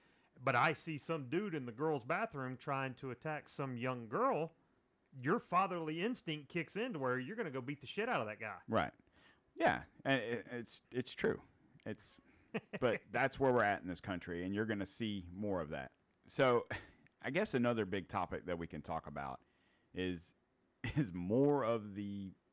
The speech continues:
Speaker 2: the old news, new news, the new Biden era. It's funny because this dude's only been president for a little over a month, and in that time, we've, we've become more and more. I mean, granted, the cancel culture crap started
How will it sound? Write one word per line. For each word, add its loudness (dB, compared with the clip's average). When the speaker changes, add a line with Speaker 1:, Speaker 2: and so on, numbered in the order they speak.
Speaker 2:
the -2
old 4
news, 0
new 2
news, 0
the 0
new 4
Biden 2
era. 4
It's -2
funny 2
because 0
this -6
dude's 0
only -2
been -2
president -2
for -6
a -2
little 2
over -4
a -2
month, -2
and 4
in 4
that 4
time, 2
we've, -2
we've -2
become 2
more 4
and 2
more. 2
I 0
mean, 2
granted, 0
the -10
cancel 0
culture -4
crap -4
started 0